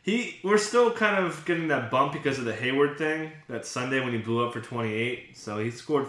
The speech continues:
I think, fourteen, and the eight rebounds are high. So if I had to set it, I'd probably be, like, sixteen points, four rebounds, three assists, and a steal.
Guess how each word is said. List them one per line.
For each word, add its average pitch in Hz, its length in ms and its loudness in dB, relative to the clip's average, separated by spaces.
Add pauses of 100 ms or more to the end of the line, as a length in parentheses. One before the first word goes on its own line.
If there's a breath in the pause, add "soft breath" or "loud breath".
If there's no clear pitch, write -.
I 156 80 -2
think, 175 180 -2
fourteen, 165 720 0
and 123 100 -4
the 120 80 -6
eight 143 200 -2
rebounds 139 360 2
are 110 80 -4
high. 120 440 0 (320 loud breath)
So 143 180 2
if 139 60 -2
I 156 80 2
had 170 160 4
to 113 80 -2
set - 340 2
it, - 180 0
I'd 120 140 -6
probably 127 400 0
be, 120 60 2
like, 110 260 -2 (680)
sixteen 147 560 -4
points, 143 440 -2
four 147 280 0
rebounds, 135 760 0
three 135 260 -6
assists, - 360 -6
and 120 120 -8
a 101 40 -12
steal. 135 520 -6